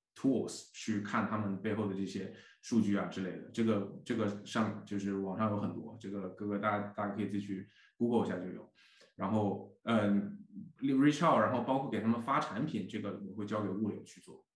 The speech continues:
对，然后去跟单呐，然后这个产品到了，那包括他们这个脚本的话，我一般是会让他们，他们有自己的 media kit，我会看一下，然后那，那如果他们的这个，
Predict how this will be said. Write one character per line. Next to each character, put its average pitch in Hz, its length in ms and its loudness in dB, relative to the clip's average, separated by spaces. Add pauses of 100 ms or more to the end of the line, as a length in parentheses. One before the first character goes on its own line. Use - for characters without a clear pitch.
对， - 180 -6 (320)
然 95 160 -2
后 98 140 0
去 101 160 -2
跟 104 240 2
单 101 240 4
呐， 95 320 2
然 - 100 -10
后 101 80 -4
这 107 120 -4
个 101 40 -2
产 98 220 0
品 98 140 4
到 101 180 0
了， - 140 -10 (180)
那 123 140 2
包 139 240 4
括 135 200 4
他 156 160 2
们 160 140 4
这 117 100 2
个 113 260 2
脚 - 320 -4
本 147 220 0
的 - 80 -8
话， 104 400 -2 (100)
我 98 140 2
一 147 180 6
般 135 220 4
是 135 200 0
会 113 480 2
让 110 160 0
他 120 120 0
们， 113 320 2 (200)
他 139 120 0
们 131 160 6
有 98 100 4
自 139 120 0
己 117 60 4
的 101 60 2
media 110 320 6
kit， 110 320 0
我 92 120 -4
会 95 80 -4
看 95 240 -2
一 - 20 -6
下， - 160 -6
然 - 160 -8
后 98 120 -2
那， 104 120 0 (140)
那 131 100 2
如 113 160 4
果 117 100 2
他 123 180 0
们 120 140 6
的 104 100 2
这 104 140 -2
个， 104 220 -4